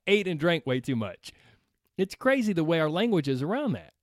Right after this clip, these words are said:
"Yeah, I ate way too much, and I definitely had too many drinks, and I feel terrible." Well, imagine that. So the thing is, when it's that weekend, when it's a short-term thing, we can see it.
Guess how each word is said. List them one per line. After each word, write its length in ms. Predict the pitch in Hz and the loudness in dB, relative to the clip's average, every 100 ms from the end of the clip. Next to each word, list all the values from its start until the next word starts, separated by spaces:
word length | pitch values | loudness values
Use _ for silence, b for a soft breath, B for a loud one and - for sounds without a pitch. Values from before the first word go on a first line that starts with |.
| _ _ - | _ _ -12
"Yeah, 340 | 120 143 156 | -6 -2 -2
I 80 | 143 | 0
ate 180 | 156 151 | 0 0
way 600 | 120 131 143 143 139 135 | 0 2 4 6 6 4
too 180 | 123 123 | 2 2
much, 320 | 113 107 113 | 0 -4 -6
and 160 | 107 113 | -8 -8
I 80 | |
definitely 560 | 113 110 139 143 143 131 | -10 -8 -6 -6 -6 -4
had 180 | 120 113 | -4 -4
too 140 | 123 | -4
many 180 | 113 107 | -4 -6
drinks, 380 | 104 98 98 - | -8 -12 -14 -14
and 180 | 110 110 | -12 -10
I 380 | 117 123 117 - | -8 -6 -6 -8
feel 400 | - 113 113 113 | -10 -6 -6 -6
terrible." 680 | 190 254 233 175 123 95 _ _ _ _ _ _ _ | -4 0 4 4 2 -4 _ _ _ _ _ _ _
Well, 360 | 117 120 147 120 _ _ _ _ _ - | -14 -10 -10 -12 _ _ _ _ _ -12
imagine 440 | 127 135 156 185 | -8 -6 -2 0
that. 360 | 170 120 - _ _ _ _ - | 0 -2 -8 _ _ _ _ -10
So 260 | 175 156 - - | -4 -4 -6 -16
the 140 | 160 | -12
thing 300 | 151 214 208 | -4 -2 2
is, 180 | 214 180 | 2 2
when 160 | 185 220 | 0 -2
it's 140 | 190 | -2
that 320 | 190 185 139 | -6 -6 -2
weekend, 560 | 139 180 - 226 240 214 | 0 0 0 2 2 0
when 140 | 180 | -2
it's 140 | 160 131 | -2 -6
a 60 | |
short-term 520 | 131 - 196 170 214 | -6 0 0 0 -4
thing, 260 | 196 214 196 | -2 -2 -2
we 100 | 185 | -2
can 200 | 185 160 | -2 -6
see 380 | - - 240 185 | -6 -6 -2 -2
it. 140 | - | -4